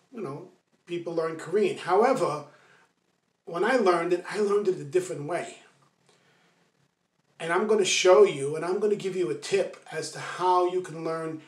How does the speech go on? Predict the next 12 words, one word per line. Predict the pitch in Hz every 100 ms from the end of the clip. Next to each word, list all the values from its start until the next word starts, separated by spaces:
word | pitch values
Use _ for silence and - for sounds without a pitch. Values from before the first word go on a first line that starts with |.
| _ _ _
English | 175 196 202 196 185 156
or | 143
any | 185 220
other | - 185 175
language | 165 202 220 160 131 120 - - _ _ _ _ _ -
by | 175
using | 180 220 220 196 190
your | 180
native | 175 180 180
language. | 208 214 185 - - - - _ _ _ _ _ _ _ _ _ _ _ _ _ _
But | 165 -
first, | 226 208 359 - - -